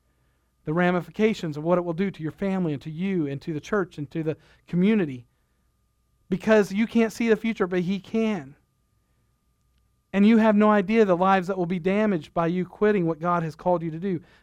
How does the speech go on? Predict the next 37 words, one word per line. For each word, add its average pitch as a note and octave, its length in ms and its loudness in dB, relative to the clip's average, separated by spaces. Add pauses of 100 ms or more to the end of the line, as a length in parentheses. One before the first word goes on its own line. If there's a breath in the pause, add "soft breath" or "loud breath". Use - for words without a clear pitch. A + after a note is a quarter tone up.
Don't B3 240 2
be C4 80 0
s-, - 120 -6 (140)
discouraged. F#3 560 0
God F3 240 0
sees G#3+ 380 -6
your G3+ 180 0
effort. F#3 360 0 (3000)
And D#3+ 80 -4
I - 20 0
need G#3 160 2
to F#3+ 80 -2
close, D#3 440 0
but D#3+ 160 -4
I E3 100 0
just D#3+ 120 -14
want F#3+ 140 0
to F3 100 2
move F3+ 120 -2
a E3 40 -4
little E3 120 -2
more E3 180 -2
forward, D3+ 380 -2
say, D3 320 -6 (360)
and D3 80 -8
say, D3+ 340 -4 (520)
God G#3 200 0
will A3 100 0
provide E3 340 -2
you D3+ 80 -4
the C3 80 -10
strength. B2+ 400 -14 (1700)
It D#3 140 -12
seems A#3+ 500 0 (220)
that F#3 180 0
the F3+ 80 -6
people G3+ 640 0